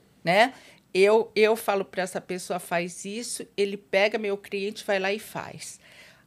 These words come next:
A vantagem do digital, que agora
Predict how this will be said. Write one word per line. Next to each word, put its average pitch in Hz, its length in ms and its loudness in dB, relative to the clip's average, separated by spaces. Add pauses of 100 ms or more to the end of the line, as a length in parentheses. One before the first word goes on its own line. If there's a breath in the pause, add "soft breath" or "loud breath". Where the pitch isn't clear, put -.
(120)
A 311 100 6
vantagem 226 720 -2
do 165 160 -12
digital, 165 680 -6 (100)
que - 160 -6
agora 202 800 -2